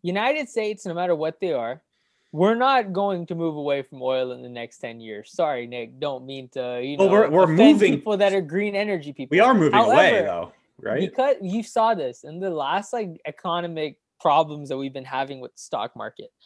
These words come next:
Speaker 1: Whenever oil prices jack up, it directly impacts everybody else. So because we are still an oil-powered economy, I'm not saying it should be the case. I'm not saying that we need to continue to be an oil-powered economy. I'm saying that we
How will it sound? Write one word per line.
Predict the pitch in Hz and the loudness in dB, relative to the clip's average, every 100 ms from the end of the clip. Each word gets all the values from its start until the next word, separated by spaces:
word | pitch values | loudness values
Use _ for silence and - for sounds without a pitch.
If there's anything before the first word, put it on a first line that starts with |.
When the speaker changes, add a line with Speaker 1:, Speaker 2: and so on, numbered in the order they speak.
| _ - | _ -6
Speaker 1:
Whenever | 156 165 214 285 226 | -2 0 2 2 2
oil | 160 196 | 2 2
prices | 196 185 185 185 | 4 0 0 -6
jack | 139 151 135 143 | -8 -4 -4 -2
up, | 190 190 | -4 -4
it | 156 | -10
directly | 135 143 151 - 190 | -6 -4 -4 -6 -12
impacts | 147 147 143 - | -10 -4 -4 -4
everybody | 131 131 123 120 117 | -8 -8 -8 -8 -8
else. | - - _ _ _ _ | -12 -16 _ _ _ _
So | - 165 160 160 147 _ _ _ _ 165 | -2 0 2 -2 -8 _ _ _ _ -10
because | 160 - 247 277 285 220 | -8 -2 4 4 4 -2
we | 170 170 180 - | -8 -10 -12 -6
are | 160 214 | 0 0
still | 226 - - 190 196 160 | -2 -10 -4 0 0 -2
an | 156 - | -10 -4
oil-powered | 156 170 160 - 156 151 120 | 0 2 0 -2 0 -2 -6
economy, | 127 156 131 110 120 _ _ - | -10 -10 -10 -16 -20 _ _ -8
I'm | 196 | -2
not | 202 | -2
saying | 180 202 196 | 0 -2 -2
it | 151 | -6
should | - 156 | -8 -8
be | 139 | -6
the | 131 | -8
case. | 123 165 190 220 | -6 -4 -2 -4
I'm | 139 | -10
not | 139 123 | -10 -12
saying | - 143 139 | -10 -10 -8
that | 131 123 | -8 -8
we | 131 147 | -10 -12
need | 147 143 | -10 -10
to | 131 | -10
continue | 135 135 165 175 226 | -10 -10 -8 -4 -4
to | 214 | -4
be | 165 156 | -4 -4
an | |
oil-powered | 139 135 127 131 135 123 | 0 0 0 -2 -2 -4
economy. | 123 139 127 127 127 - | -8 -10 -10 -12 -14 -12
I'm | 156 202 202 | -8 -6 -6
saying | - 180 170 | -2 -2 -2
that | 147 | -6
we | 135 160 | -6 -12